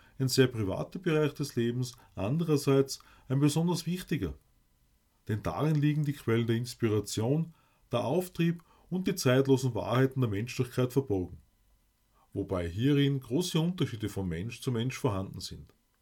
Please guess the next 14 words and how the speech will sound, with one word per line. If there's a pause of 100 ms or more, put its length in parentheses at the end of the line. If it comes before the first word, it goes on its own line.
(960)
Wenn
wir
dabei
noch
an
unseren
persönlichen
Leadership
denken, (540)
finden
wir
dafür (560)
Erneuerung, (460)
Auffrischung